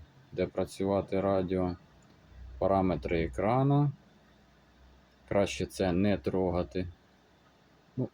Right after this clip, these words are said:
можливо, це ще пов'язано, що виявляється на цій магнітолі, можна під'єднувати зовнішні моніторчики.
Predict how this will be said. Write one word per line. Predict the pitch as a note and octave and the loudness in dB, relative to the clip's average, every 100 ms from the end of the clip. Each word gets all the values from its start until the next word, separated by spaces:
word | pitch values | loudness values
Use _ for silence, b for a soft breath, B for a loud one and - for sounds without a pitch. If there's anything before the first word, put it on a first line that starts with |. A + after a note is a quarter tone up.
| _ _ - | _ _ -2
можливо, | G2 F#2 G2 A2 G2 F#2 | 0 0 0 2 2 0
це | - | -4
ще | F2+ F#2+ | -4 -4
пов'язано, | - F#2 F#2+ F#2+ F2+ E2 | -2 0 2 0 0 -2
що | - E2+ | -4 -2
виявляється | F2 E2+ F2+ F#2 F2 F2+ | -2 0 0 -2 -2 -4
на | E2+ | -8
цій | - F2+ | -8 -8
магнітолі, | F2 E2 F2+ F2+ D3+ D3+ F2+ | -6 -6 -6 -6 -4 -2 -2
можна | F2+ F2+ E2+ | -2 -4 -8
під'єднувати | - D#2+ E2+ F#2+ F2 E2 F2+ | -10 -10 -4 -2 -2 -4 -6
зовнішні | F2 F#2+ F2+ E2 D2 D#2+ | -2 0 2 0 -4 -6
моніторчики. | E2 E2 E2 - E2 D2 - - | -4 -2 -4 -4 -4 -6 -14 -18